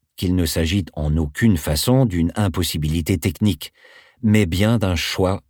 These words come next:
politique et idéologique que nous allons tenter de mieux comprendre. Il est certes possible,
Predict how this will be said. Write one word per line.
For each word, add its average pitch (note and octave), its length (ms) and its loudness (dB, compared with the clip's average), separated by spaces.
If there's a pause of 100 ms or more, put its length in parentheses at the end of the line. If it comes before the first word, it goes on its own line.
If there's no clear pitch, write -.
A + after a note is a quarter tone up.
(100)
politique F2+ 500 -2
et G#2+ 80 2
idéologique E2 800 0 (500)
que - 60 0
nous C#3+ 200 6
allons D3+ 180 4
tenter G#2 260 0
de F#2 100 -2
mieux D#2+ 200 2
comprendre. C2+ 540 -12 (1700)
Il A2 140 2
est B2 60 4
certes G#2 280 0
possible, G#2 560 2